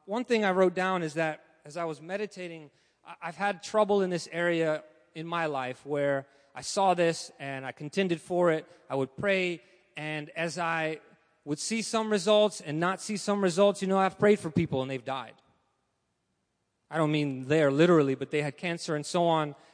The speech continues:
And, and, and if, and if you're not careful, you'll let life, you'll let experiences, you let faith failures determine your theology instead of Jesus. And that's what I did. Because I based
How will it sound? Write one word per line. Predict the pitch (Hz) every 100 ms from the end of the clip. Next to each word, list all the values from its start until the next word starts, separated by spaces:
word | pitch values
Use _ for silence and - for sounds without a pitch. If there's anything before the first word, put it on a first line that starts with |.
| _
And, | 151 147 143 139 _ _ _ _ _ _ _ _
and, | 160 170
and | 175
if, | 180 - _ _ -
and | 170
if | -
you're | 214
not | 247 233
careful, | 240 240 214 196 175
you'll | 202
let | 233 202 156
life, | 156 190 294 - - - _ _ _ _ _ _ _
you'll | - 202
let | 202 185
experiences, | 170 - - - 214 247 262 285 277 277 277 - - _ _ 165
you | 220
let | 226 208
faith | - - - 262 302 - -
failures | 233 262 240 208 165
determine | 175 - 226 233 214
your | 190
theology | 185 185 175 180 151 120 104 - _ _ _ _
instead | 156 - 196 185
of | 160
Jesus. | 180 190 135 - - - _ _ _ _ _ -
And | 185
that's | 220 226
what | 233
I | 247
did. | 226 190 156
Because | 185 - 254 262
I | 240
based | 180 196 240 285 - -